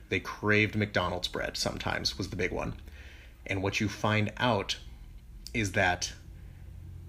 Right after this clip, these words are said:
the f-, feed forward of Clostridium needs more propionic acid. Propionic acid is a preservative in cheap bread. What the bacteria were doing, were sending the only positive neurosignals they would give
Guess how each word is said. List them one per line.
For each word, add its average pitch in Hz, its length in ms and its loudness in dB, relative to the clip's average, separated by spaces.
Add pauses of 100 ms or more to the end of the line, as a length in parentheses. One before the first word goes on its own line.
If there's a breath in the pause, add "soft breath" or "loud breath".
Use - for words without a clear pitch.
(160)
the 104 140 2
f-, 95 60 -2 (240)
feed 123 400 4
forward 117 440 6
of - 200 -4
Clostridium 104 680 4 (120)
needs 104 300 2
more 107 240 6
propionic 98 520 0
acid. - 420 2 (760 loud breath)
Propionic 131 400 6
acid 104 420 4
is 95 280 -2
a 90 320 2 (440)
preservative 98 640 2 (400)
in 98 140 2
cheap - 300 0
bread. 78 260 -2 (1700 loud breath)
What 104 140 4
the 107 60 6
bacteria 117 460 10
were 107 140 4
doing, 98 420 4
were 92 120 2
sending 101 560 4
the 98 200 0
only 117 280 4
positive 101 440 4
neurosignals 95 640 2
they 92 140 0
would 90 180 0
give 90 380 0